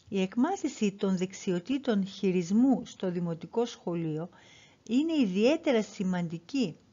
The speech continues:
αφού η αποτελεσματική ανάπτυξή τους οδηγεί στη συμμετοχή των νέων στα ομαδικά αθλήματα.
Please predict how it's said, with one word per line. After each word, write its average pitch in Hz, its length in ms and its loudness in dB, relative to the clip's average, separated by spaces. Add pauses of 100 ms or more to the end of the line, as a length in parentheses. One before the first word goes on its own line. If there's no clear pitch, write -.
(200)
αφού 175 480 -6 (280)
η 196 140 4
αποτελεσματική 165 1000 -4
ανάπτυξή 190 640 -2
τους 269 220 -8 (320)
οδηγεί 175 640 0 (280)
στη - 160 -6
συμμετοχή 196 540 0
των 180 180 0
νέων 202 260 0 (160)
στα - 260 4
ομαδικά 208 460 2
αθλήματα. 247 580 -2